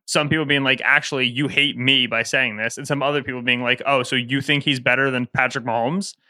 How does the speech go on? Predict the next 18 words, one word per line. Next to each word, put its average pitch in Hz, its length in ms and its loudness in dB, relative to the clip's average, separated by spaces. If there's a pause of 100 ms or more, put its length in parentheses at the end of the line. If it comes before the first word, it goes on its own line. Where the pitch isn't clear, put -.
(220)
Guys, 107 480 0 (440)
I 156 100 6
just 202 180 2
want 247 200 4
there 240 100 4
to 196 60 -2
be 208 160 2
a 165 60 4
world 151 380 2
where, 143 260 0
where 131 280 2
good 139 380 2
is 120 140 0
a 123 40 -2
go-, 107 180 -4
is 113 160 -2
good, 110 280 -6 (500)
not 151 360 4